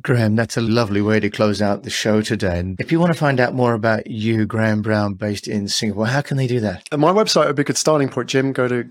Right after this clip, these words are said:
Speaker 2: graham d brown dot com. It has all the info on podcasting, podcast guesting, as well as my work and my podcast themselves. And I'm happy to chat to anybody that reaches out to me on LinkedIn.
Speaker 1: Graham, thank you so much for joining me.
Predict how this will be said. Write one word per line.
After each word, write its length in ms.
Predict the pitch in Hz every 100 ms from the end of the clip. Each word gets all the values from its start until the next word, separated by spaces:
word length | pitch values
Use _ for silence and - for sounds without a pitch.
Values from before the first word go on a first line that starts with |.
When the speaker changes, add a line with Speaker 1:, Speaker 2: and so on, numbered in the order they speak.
| -
Speaker 2:
graham 520 | 127 123 127 127 123 -
d 400 | 127 123 135 135 _ -
brown 380 | 123 127 131 123
dot 200 | - -
com. 460 | - 113 123 135 -
It 80 | 120
has 200 | 113 110
all 240 | 117 110
the 140 | 107 107
info 320 | 101 - 107
on 220 | 101 98 - - - - _ -
podcasting, 720 | 135 - 127 117 - 120 113
podcast 360 | 117 - 101 -
guesting, 540 | 131 - - 117 113
as 160 | 101 104
well 220 | 101 98
as 240 | 95 -
my 180 | 98 95
work 380 | 98 113 104 -
and 40 |
my 100 | 107
podcast 500 | - 117 - 110 -
themselves. 540 | 113 101 139 110 - - - - -
And 100 | 120
I'm 40 |
happy 180 | 147 160
to 140 | 139 139 _ -
chat 240 | 147 -
to 80 | 147
anybody 280 | 160 160 143
that 80 |
reaches 280 | 131 135 123
out 160 | 123 123
to 120 | -
me 180 | 117 117
on 140 | 107
LinkedIn. 480 | 101 107 - 107 95 _ _ _ _ -
Speaker 1:
Graham, 260 | 117 107 107
thank 260 | 127 123
you 60 | 120
so 140 | -
much 140 | 123 120
for 80 |
joining 340 | 120 131 123 127
me. 320 | 135 127 127